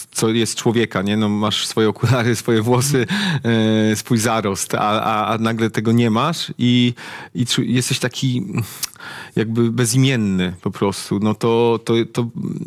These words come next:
to było jeszcze, to tak spotęgowało jakby to wrażenie, wtedy naprawdę mocno się poryczałem i... No i co? I ja, ja naprawdę nie wiedziałem do końca też, na co się pisze, jakie są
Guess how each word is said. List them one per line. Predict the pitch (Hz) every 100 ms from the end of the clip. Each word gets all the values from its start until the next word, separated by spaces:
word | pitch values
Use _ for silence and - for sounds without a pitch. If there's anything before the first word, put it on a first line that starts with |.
| - -
to | 123 113
było | 117 123
jeszcze, | 120 131 117 120 117 120 113 -
to | -
tak | 127 139
spotęgowało | - 131 123 117 123 127 117
jakby | 104 104
to | 110
wrażenie, | 110 107 113 117
wtedy | 113 117 101 _ _ -
naprawdę | 117 110 120 110
mocno | 113 110 113
się | -
poryczałem | - 113 - 123 127 127 127
i... | - 113 113 113 107 - - - - - - - - - 120
No | 120
i | 131
co? | - 131 113 107
I | 107 110 110 110 113 107
ja, | 120 -
ja | 131
naprawdę | 143 170 139
nie | 131
wiedziałem | 120 120 127 117
do | 110
końca | 120 110 113
też, | 113
na | 110
co | 107
się | 110 -
pisze, | - - 113 101 101
jakie | 101 117
są | - 113